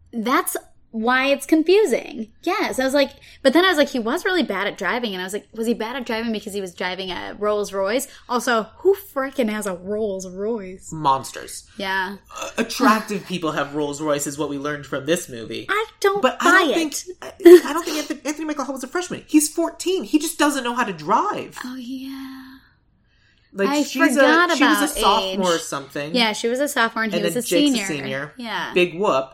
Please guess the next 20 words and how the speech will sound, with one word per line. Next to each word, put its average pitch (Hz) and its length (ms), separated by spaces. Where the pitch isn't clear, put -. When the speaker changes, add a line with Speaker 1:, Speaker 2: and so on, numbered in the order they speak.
Speaker 2:
But, 170 320
like, 160 380
Anthony 202 260
Michael 226 180
Hall's 220 140
fourteen. 202 600
He 220 220
shouldn't 214 360
know 185 120
how 185 100
to 180 80
drive. 202 440
I 269 60
Speaker 1:
He 269 40
Speaker 2:
wouldn't 226 220
know 127 100
how 240 100
to 240 60
Speaker 1:
yeah. 220 560
Speaker 2:
drive. 185 120